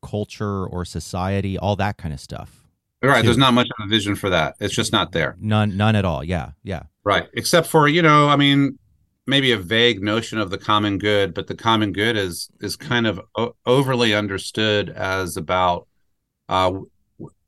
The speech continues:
Speaker 2: you know, robbers are not gonna be able to break into our house without there being a criminal justice system to stop them and, and, and so on. It's really about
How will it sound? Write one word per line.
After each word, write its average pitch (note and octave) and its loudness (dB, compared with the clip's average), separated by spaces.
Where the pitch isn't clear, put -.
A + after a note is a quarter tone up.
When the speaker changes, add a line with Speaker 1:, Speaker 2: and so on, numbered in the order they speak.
Speaker 2:
you B2 0
know, G#2 2
robbers C3 2
are A#2+ -4
not A#2 0
gonna A#2 -4
be G#2 0
able G2+ -2
to F#2 -8
break G2 -2
into G2+ -2
our F#2 2
house F#2 0
without F#2+ -4
there G2 -6
being F#2 -4
a F2 -4
criminal F#2+ -4
justice F2 -4
system F2 -10
to F2 -12
stop F2+ -2
them F2 -4
and, D#2+ -4
and, E2+ -8
and E2 -8
so F2 -10
on. D#2 -10
It's G2 -10
really C3 4
about G2 0